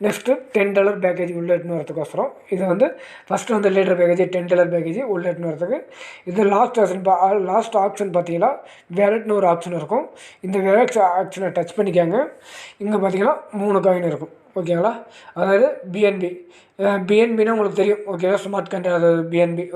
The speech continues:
பிளாக் செயினோட கான்ட்ராக்ட். ஓகேங்களா? இதை விட்டுருங்க. இது Binance-ஓட இது. இது நெக்ஸ்ட் யூ எஸ் டி டி.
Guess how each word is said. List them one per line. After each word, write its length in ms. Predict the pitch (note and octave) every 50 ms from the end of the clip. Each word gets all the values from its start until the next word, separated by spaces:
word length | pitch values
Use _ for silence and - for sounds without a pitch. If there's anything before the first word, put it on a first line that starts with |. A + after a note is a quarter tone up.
| F3 E3
பிளாக் 240 | D#3+ F3 F3 F3 F3
செயினோட 300 | F#3 F#3 F3 F3 E3+ E3+
கான்ட்ராக்ட். 320 | E3 E3 D#3+ D#3 D#3 - - -
ஓகேங்களா? 340 | F#3 E3 D#3 D#3+ E3 G3+ G#3 G#3 - - - - - _
இதை 140 | F#3 F#3 F#3+
விட்டுருங்க. 320 | F#3 E3+ E3+ F3+ A3 C#4+ D4 - -
இது 200 | G3+ F#3+ A3+ A#3
Binance-ஓட 500 | G3 F#3 F#3 F#3 F#3+ F#3 - F3+ F3 F3
இது. 180 | E3+ E3 A3+ C4+ C4 - - - - - - - - - - _
இது 180 | G3+ G#3+ A#3 B3+
நெக்ஸ்ட் 320 | B3 G#3+ G3+ G3 - - A#3 A3+
யூ 180 | A3 A3 A#3
எஸ் 140 | A#3 A3 -
டி 120 | A3 A3 G3+
டி. 140 | E3 F3+